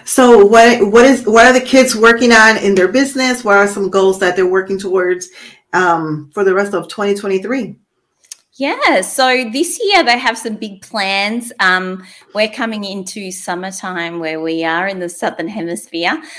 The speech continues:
Speaker 2: So, um, they love to run, as much as they love the online side of their business, they love to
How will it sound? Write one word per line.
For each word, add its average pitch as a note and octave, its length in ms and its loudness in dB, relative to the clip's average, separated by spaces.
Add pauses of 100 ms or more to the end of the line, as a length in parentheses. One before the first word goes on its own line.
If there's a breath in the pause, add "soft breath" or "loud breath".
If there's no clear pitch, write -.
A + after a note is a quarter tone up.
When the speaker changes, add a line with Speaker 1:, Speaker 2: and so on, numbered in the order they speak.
Speaker 2:
So, F#3 480 0
um, F3 360 0
they F#3+ 180 2
love G3+ 220 -2
to G#3+ 120 -12
run, F#3 380 -6 (460 soft breath)
as G#3 120 -4
much B3 220 0
as D#4 140 -4
they B3+ 120 2
love G3+ 200 -2
the - 80 -2
online F#3 400 -4
side F#3 180 -4
of F3 60 -6
their E3+ 80 -4
business, E3+ 360 -8
they F3 140 0
love F#3+ 360 -2
to F3+ 360 -4